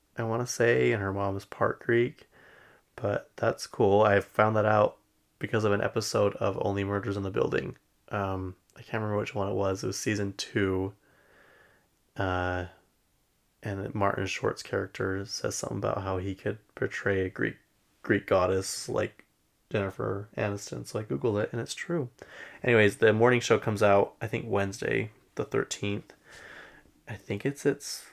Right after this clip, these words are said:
third season, fourth season, maybe. I need to keep watching that.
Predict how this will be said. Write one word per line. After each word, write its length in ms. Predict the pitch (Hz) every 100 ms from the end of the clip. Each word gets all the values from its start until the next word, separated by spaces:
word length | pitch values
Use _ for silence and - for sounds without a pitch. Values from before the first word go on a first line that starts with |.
| _
third 380 | - 117 131 135
season, 480 | - - 143 143 147
fourth 300 | - 135 135
season, 320 | - 147 143
maybe. 360 | 135 131 139 151
I 60 | 127
need 160 | 139
to 80 | 143
keep 260 | - 120 - _
watching 320 | - 110 - -
that. 260 | - -